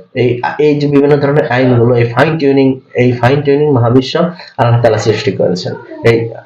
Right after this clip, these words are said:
আইন অনুযায়ী চলতেছে, যার ফলে আল্লাহ তাআলা বলেছেন যে, "তুমি আমার সৃষ্টিতে কোনো ত্রুটি দেখতে পাবে না, আবার চোখ ফেরাও, তোমার দৃষ্টি ফিরে আসবে।" তো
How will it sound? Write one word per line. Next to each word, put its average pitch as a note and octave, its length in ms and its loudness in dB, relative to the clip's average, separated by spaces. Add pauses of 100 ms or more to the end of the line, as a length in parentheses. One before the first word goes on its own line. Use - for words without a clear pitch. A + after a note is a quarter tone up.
(240)
আইন C3 220 2
অনুযায়ী A#2 420 2 (160)
চলতেছে, A#2 540 -2 (280)
যার A#2+ 220 0
ফলে C3+ 120 2
আল্লাহ B2 180 0
তাআলা B2 180 0
বলেছেন A2+ 420 0
যে, A2+ 160 0 (400)
"তুমি C3 420 2
আমার A#2+ 200 2
সৃষ্টিতে C#3+ 440 -2
কোনো A2+ 360 -2 (640)
ত্রুটি F3+ 200 2
দেখতে B2 300 -2
পাবে G2+ 200 2
না, F#2+ 80 0
আবার A#2+ 260 0
চোখ A#2+ 280 -4
ফেরাও, A2 240 2
তোমার A2+ 220 0
দৃষ্টি B2+ 460 -2 (240)
ফিরে B2+ 200 -2
আসবে।" F2 360 -2 (1300)
তো A#2+ 220 2